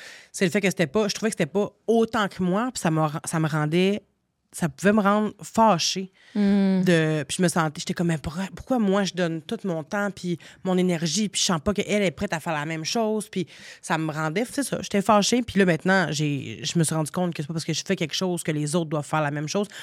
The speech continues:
Speaker 1: Faut pas que je m'attende que, que les autres soient pareils comme moi, tu sais.
Speaker 2: Mais qui expriment leur amour de la même
Speaker 1: Exact.
Speaker 2: manière, là. Ouais, moi aussi, j'ai, j'ai, j'ai eu ce problème. Moi, genre,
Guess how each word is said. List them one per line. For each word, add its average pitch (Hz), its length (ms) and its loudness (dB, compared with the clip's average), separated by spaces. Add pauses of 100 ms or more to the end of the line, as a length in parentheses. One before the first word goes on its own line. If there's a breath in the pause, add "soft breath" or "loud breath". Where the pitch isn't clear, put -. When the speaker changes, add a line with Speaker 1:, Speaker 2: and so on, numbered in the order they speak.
(100)
Speaker 1:
Faut 190 120 0
pas 247 120 6
que 240 140 4
je 196 80 4
m'attende 196 640 2 (600 soft breath)
que, 175 220 2 (600)
que 202 80 0
les 170 260 2
autres 190 480 0
soient - 280 -2
pareils 170 280 2
comme 160 200 -2
moi, 170 320 -2
tu - 60 -18
sais. - 100 -6
Speaker 2:
Mais 208 80 2
qui - 140 -2
expriment 202 560 0 (140)
leur 185 240 4
amour 185 280 4
de 185 40 4
la 170 80 4
même 175 180 4
Speaker 1:
Exact. 170 140 4
Speaker 2:
manière, 180 320 4
là. 196 180 4
Ouais, 202 180 4
moi 175 140 2
aussi, 233 220 0
j'ai, 180 380 2
j'ai, 175 380 2
j'ai 175 140 2
eu 180 40 4
ce - 80 -2
problème. 180 340 4
Moi, 196 180 4
genre, 165 300 2